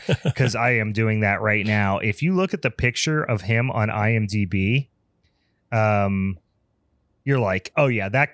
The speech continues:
Speaker 2: that," like, if you were like, "Quick, what is," have you seen these clips on, like, Instagram, like, on social media of people playing Guess Who, the board game Guess Who,
Speaker 1: Yeah.
Speaker 2: and, like, saying hyper specific things about the characters? Like, "Does it look like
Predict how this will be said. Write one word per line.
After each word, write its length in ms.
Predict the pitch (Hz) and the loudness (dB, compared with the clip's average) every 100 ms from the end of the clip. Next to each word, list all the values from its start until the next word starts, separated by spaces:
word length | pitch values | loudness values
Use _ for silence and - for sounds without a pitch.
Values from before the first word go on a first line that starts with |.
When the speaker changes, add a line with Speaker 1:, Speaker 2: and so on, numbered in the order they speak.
| _ | _
Speaker 2:
that," 300 | 123 135 - | -2 -2 -2
like, 440 | 151 151 131 - - | -4 -2 -2 -4 -6
if 140 | 143 180 | -2 0
you 80 | |
were 80 | 202 | 2
like, 240 | 135 110 - | 0 -2 -2
"Quick, 320 | 214 - - | -2 -2 -2
what 160 | 165 | -2
is," 140 | 151 - - | -2 -6 -10
have 120 | - 175 | -2 0
you 80 | |
seen 220 | 214 254 226 | 0 0 0
these 160 | 196 | -2
clips 380 | - 143 131 - | -2 -4 -2 -2
on, 140 | 120 | 0
like, 180 | 117 113 | 0 -2
Instagram, 580 | 120 120 - 120 120 117 | -2 -4 -4 -2 0 0
like, 140 | 110 | 0
on 100 | 117 | 0
social 360 | 113 131 120 120 | 0 -2 -2 0
media 300 | 117 117 117 | 0 0 0
of 140 | 113 | -4
people 360 | - 127 123 123 | -2 -2 0 -4
playing 640 | - - 117 117 110 110 - - - - _ _ - - | -4 -2 2 2 2 -2 -6 -20 -20 -20 _ _ -12 0
Guess 240 | 120 - | 0 0
Who, 400 | - 117 123 143 _ - | 0 2 0 -2 _ -4
the 60 | |
board 240 | 104 113 104 | 0 0 0
game 180 | 117 | -2
Guess 280 | 98 104 110 | 2 2 2
Who, 100 | 123 | 4
Speaker 1:
Yeah. 200 | 110 135 - - - - | 4 4 0 -12 -20 -2
Speaker 2:
and, 80 | 127 | 0
like, 120 | 120 | 0
saying 280 | - 143 127 | 2 0 0
hyper 420 | - 127 - 135 | 0 -2 2 0
specific 680 | - - - 123 - 120 - | 0 -2 0 0 2 0 0
things 340 | 110 110 120 | 0 2 0
about 200 | 113 113 | 0 0
the 100 | 110 | -2
characters? 540 | - 107 107 120 151 123 | -2 0 0 0 -2 0
Like, 200 | 113 - - - _ _ _ _ | -2 -4 -20 -20 _ _ _ _
"Does 240 | 101 143 180 | -4 -2 -2
it 120 | 185 | -2
look 420 | 127 147 208 - | 0 0 -2 -2
like 480 | 214 208 - - | 0 0 0 -6